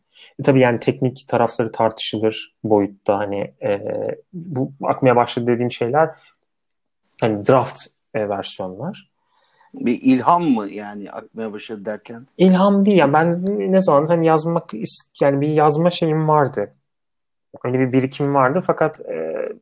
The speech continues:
Speaker 1: sanıyorum bunu yapacak o alan ve zaman oluşmadı gibi hissediyorum. O alan ve zaman oluştu.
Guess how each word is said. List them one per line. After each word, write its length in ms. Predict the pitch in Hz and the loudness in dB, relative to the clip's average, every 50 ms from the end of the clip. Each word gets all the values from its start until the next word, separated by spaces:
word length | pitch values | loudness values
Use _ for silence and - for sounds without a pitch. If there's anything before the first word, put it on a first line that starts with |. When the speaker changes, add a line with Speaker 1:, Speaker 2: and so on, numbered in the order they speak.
| _ _ _ _ _ _ - | _ _ _ _ _ _ -20
Speaker 1:
sanıyorum 520 | 170 - - 170 180 196 196 175 156 151 | -12 -8 -4 -4 0 0 2 2 2 2
bunu 360 | 147 147 151 156 156 - - - - - - - 87 - - | 2 2 2 0 0 -2 -4 -8 -12 -14 -16 -16 -16 -4 -2
yapacak 420 | 147 147 139 - - 170 160 - | -2 -2 0 0 0 0 2 2
o 200 | 156 151 - - - | 2 0 0 0 2
alan 400 | - 156 143 143 151 151 151 151 | 4 4 6 6 6 4 4 2
ve 80 | 151 143 | 2 2
zaman 300 | 135 139 139 143 143 139 | 2 4 4 4 2 2
oluşmadı 540 | 139 135 131 - - 113 98 92 92 95 | 2 0 0 -2 -6 -10 -10 -10 -10 -10
gibi 280 | 95 95 92 95 98 - _ _ _ _ _ _ - | -12 -10 -10 -12 -12 -14 _ _ _ _ _ _ -20
hissediyorum. 640 | - - - 104 95 95 95 90 98 123 170 190 - _ _ _ _ _ - - - - _ _ - | -18 -14 -12 -12 -12 -10 -10 -10 -8 -8 -10 -12 -14 _ _ _ _ _ -20 -20 -20 -20 _ _ -2
O 120 | 170 160 | 0 2
alan 280 | 151 156 156 156 156 156 | 4 4 4 4 4 2
ve 60 | 147 | 2
zaman 300 | 135 147 143 147 147 139 | 4 4 2 4 2 2
oluştu. 600 | 117 95 98 98 - - - - 147 180 202 | 2 0 -2 -6 -10 -8 -6 -4 -2 -2 -4